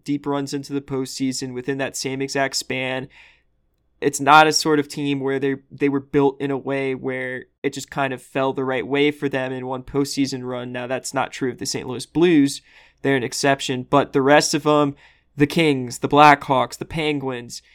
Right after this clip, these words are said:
these are all teams that made repeat appearances, the Boston Bruins, and they've all had those core pieces intact for a really long time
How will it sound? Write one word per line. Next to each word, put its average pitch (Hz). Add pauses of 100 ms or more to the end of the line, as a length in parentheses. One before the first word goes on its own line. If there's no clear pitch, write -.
(260)
these 147
are 160
all 156
teams 160
that 135
made 139
repeat 147
appearances, 135
the 143
Boston 151
Bruins, 147 (320)
and 135
they've 143
all 156
had 175
those 147
core 147
pieces 139
intact 131
for 135
a 135
really 135
long 127
time 151